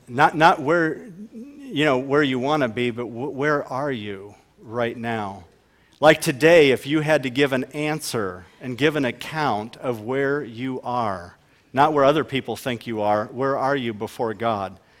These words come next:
'Cause when you, the truth is, when you and I stand before God one day, it's not gonna be around your friends or your family. They're not gonna be gathered around you, not your drinking buddies or anybody else. It's gonna be you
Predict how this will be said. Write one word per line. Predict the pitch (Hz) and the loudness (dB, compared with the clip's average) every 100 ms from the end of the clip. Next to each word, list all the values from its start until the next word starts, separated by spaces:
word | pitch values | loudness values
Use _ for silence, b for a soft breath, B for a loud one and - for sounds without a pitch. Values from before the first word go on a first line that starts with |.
| b b b b | b b b b
'Cause | 151 | 0
when | 131 143 | 2 2
you, | 139 180 | 2 2
the | 139 | 0
truth | - 202 196 | 2 2 4
is, | 180 147 120 | 6 6 4
when | 135 139 | 0 2
you | 139 196 | 2 2
and | 170 | 4
I | 147 135 | 4 4
stand | - - 156 165 180 | 0 -2 0 0 0
before | 170 147 170 147 | -2 -2 -2 -2
God | 123 135 143 | 2 2 2
one | 123 113 104 | 0 -4 -2
day, | 107 104 104 110 B B - | -2 0 -2 -6 B B -4
it's | 139 156 | -2 6
not | 175 | 6
gonna | 185 156 | 6 0
be | 143 147 147 | 0 0 0
around | 127 127 135 147 | 0 2 2 0
your | 156 | -6
friends | - 131 107 117 127 - - _ _ _ _ | 0 0 2 -2 -8 -12 -14 _ _ _ _
or | 107 | 0
your | 143 | 2
family. | 170 170 135 123 113 113 107 b b b | 0 2 2 2 0 -2 -6 b b b
They're | 131 | 4
not | 175 | 6
gonna | 180 | 6
be | 165 | 2
gathered | 135 147 147 | 6 8 8
around | 160 147 127 120 | 6 6 4 2
you, | 110 110 107 135 127 | -2 0 0 -4 -8
not | 117 135 - | 0 0 0
your | 135 | -2
drinking | 151 147 139 | 0 2 0
buddies | 123 127 135 143 | 4 4 4 0
or | 123 | 0
anybody | 117 143 160 165 | 0 4 2 4
else. | 156 117 113 127 - - b b b b b _ _ _ _ _ _ _ _ _ | 6 8 6 2 -8 -14 b b b b b _ _ _ _ _ _ _ _ _
It's | 123 - | -8 -2
gonna | 147 131 | 0 0
be | 123 | -2
you | 113 107 127 139 160 196 185 | -4 -2 -2 0 -2 -4 -10